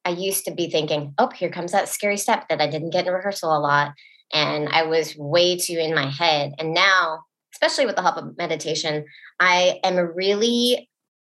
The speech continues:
I'm, first of all, just the <laughs> older I get, the more I just love what I do because I'm s-, getting so used to it. It's like, how many years? I've been doing this for twenty years now.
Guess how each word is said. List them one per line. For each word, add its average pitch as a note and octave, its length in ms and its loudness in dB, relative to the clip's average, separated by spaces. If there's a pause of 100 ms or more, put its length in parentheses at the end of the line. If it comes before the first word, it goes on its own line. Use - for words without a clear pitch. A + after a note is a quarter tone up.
(160)
I'm, B3 220 4 (240)
first C#4 340 -2
of F#3+ 80 -4
all, E3 260 2
just - 220 -8 (460)
the F3+ 300 2
<laughs> - 20 0
older - 420 0
I D#3+ 80 -4
get, F3+ 340 2 (220)
the A3+ 80 4
more G#3 260 4
I C4 80 2
just C4+ 220 -6 (100)
love F#3 480 0
what G#3 140 0
I D#3+ 80 2
do D3+ 340 -2
because G3 420 0 (200)
I'm E3 220 2
s-, - 260 -2
getting F#3 240 2
so A3 800 2
used A#3 380 -6
to B3 100 -2
it. B3 80 0
It's - 100 -16
like, C#3+ 180 -8 (220)
how G#3 160 -2 (100)
many E3 200 -10
years? F3+ 200 0
I've D#3+ 140 0
been F#3 120 2
doing G3+ 180 0
this F3+ 100 -2
for F3+ 100 -6
twenty A#3+ 400 2
years A3+ 300 0
now. D3 320 0